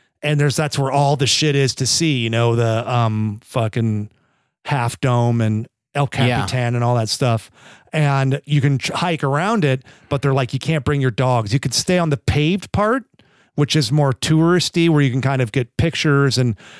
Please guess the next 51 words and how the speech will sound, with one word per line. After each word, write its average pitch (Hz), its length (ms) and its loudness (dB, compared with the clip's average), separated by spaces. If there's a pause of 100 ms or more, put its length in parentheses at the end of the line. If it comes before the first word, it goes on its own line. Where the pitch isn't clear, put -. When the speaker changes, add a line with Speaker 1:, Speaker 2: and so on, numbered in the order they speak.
(200)
Speaker 1:
there 175 160 0
is 208 260 2
some 190 240 2
walking 156 500 2
and 151 80 2
stuff 147 300 -2
you 143 80 2
can 139 160 0
do. 151 380 4
But 131 160 -2
once 156 300 0
you 160 40 0
get 151 100 0
onto 143 200 0
the 131 100 -2
trail, 147 400 0
you 120 140 -2
can't 131 320 -2
take 123 240 -2
dogs 123 400 0
on 117 180 2
there. 110 380 0 (440)
Speaker 2:
Got 117 180 2
Speaker 1:
Um, 113 60 0
Speaker 2:
it. 110 80 -6
So 156 120 0
you 160 60 0
Speaker 1:
'cause 147 60 0
Speaker 2:
can't 175 220 -2
do, 151 140 0
like, 127 220 0
any 123 240 0
extensive 104 1080 -2
actual 135 540 0
Speaker 1:
No. - 60 -4
Speaker 2:
hiking. - 500 -2
Speaker 1:
So - 400 -2
that 185 200 0
was 190 140 2
a 175 60 2
little 175 220 2
bit 165 120 2
of 139 100 0
a 139 60 0
drag, 147 560 -2
because 127 300 -2
we're 135 140 2
like, 131 340 0
you'd 156 240 0
see 175 500 2 (300)
there's 165 300 0